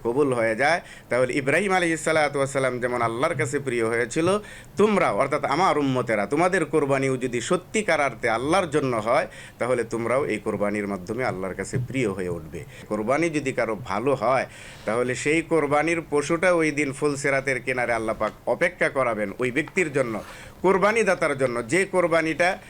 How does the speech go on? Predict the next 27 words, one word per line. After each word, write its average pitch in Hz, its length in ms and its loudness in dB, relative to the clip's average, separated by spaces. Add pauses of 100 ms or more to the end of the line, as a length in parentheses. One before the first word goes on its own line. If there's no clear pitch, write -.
(200)
দুনিয়ার 165 400 2
কোনো 151 200 0
সমাজকে 165 520 0
দেখাবার 139 420 0
জন্য 120 220 0
নয়, 92 220 -4 (100)
দুনিয়ার 160 320 2
কোনো 151 220 -2
স্ট্যাটাস 160 540 0
বজায় 151 320 4
রাখবার 135 360 0
জন্য 117 220 -2
নয়, 98 200 -2
বরং 160 360 2
আল্লাহকে 208 600 0
শুধু 147 300 -2 (440)
সন্তুষ্ট 160 500 0
করার 131 340 2
জন্য 123 200 -2
কোরবানি 123 420 0
দিয়েছিল, 156 500 0 (320)
তার 123 140 0
কোরবানি 120 420 -2
ওই 110 160 0
জায়গায় 107 320 0
উপস্থিত 120 540 -4
থাকবে। 92 380 -6